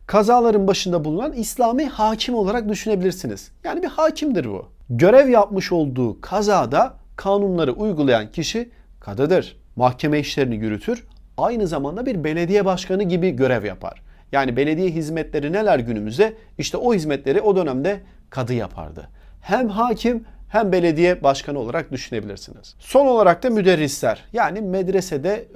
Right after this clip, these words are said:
e, görevli olan öğretmenlerdir arkadaşlar. Genel olarak toplamamız gerekirse Osmanlı'da halk yönetenler ve yönetilenler olarak ikiye ayrılıyor.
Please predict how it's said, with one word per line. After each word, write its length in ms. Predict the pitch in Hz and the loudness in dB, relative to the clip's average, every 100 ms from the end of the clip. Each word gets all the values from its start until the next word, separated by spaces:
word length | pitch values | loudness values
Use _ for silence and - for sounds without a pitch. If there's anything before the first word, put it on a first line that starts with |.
| 160 | -4
e, 80 | 135 | -2
görevli 420 | 120 151 160 175 | 0 0 0 2
olan 300 | 185 147 233 - | 0 0 -6 -10
öğretmenlerdir 840 | 131 147 143 160 147 160 139 127 | -12 -10 -12 -10 -6 -4 -6 -6
arkadaşlar. 720 | 120 101 107 98 - 87 - - _ 117 | -8 -10 -12 -12 -10 -12 -16 -20 _ -8
Genel 220 | 110 175 | 2 2
olarak 340 | 226 214 214 196 | 4 4 2 0
toplamamız 560 | 196 190 180 190 208 | -4 0 0 2 -2
gerekirse 580 | 156 160 156 151 - 107 - | -2 -2 -2 -6 -4 -6 -4
Osmanlı'da 600 | 147 - 202 196 165 147 | -6 -2 -2 0 0 -2
halk 440 | - 165 226 - - - | -2 -2 -2 -2 -20 -8
yönetenler 720 | 123 180 185 190 156 185 240 | -2 2 0 -2 -6 -6 -6
ve 100 | 247 | -4
yönetilenler 640 | 196 190 190 190 185 190 208 | 0 0 2 2 2 2 2
olarak 380 | 165 143 131 - | 0 -2 -4 -6
ikiye 300 | 123 - 120 | -14 -2 0
ayrılıyor. 500 | 156 202 202 208 | 2 4 6 4